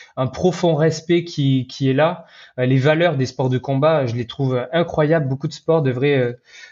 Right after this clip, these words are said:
devraient s'en, s'en rapprocher. Et donc, j'aime beaucoup développer aussi la, la spiritualité autour de, de, des, des, des sportifs qui pratiquent les arts martiaux. Euh,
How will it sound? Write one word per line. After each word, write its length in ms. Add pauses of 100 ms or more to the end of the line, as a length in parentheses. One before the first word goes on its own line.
devraient 420
s'en, 380
s'en 180
rapprocher. 640 (480)
Et 100
donc, 200
j'aime 180
beaucoup 220
développer 420
aussi 240
la, 180
la 120
spiritualité 800
autour 320
de, 260 (380)
de, 320
des, 320
des, 120
des 140
sportifs 400
qui 140
pratiquent 380
les 180
arts 100
martiaux. 420 (440)
Euh, 480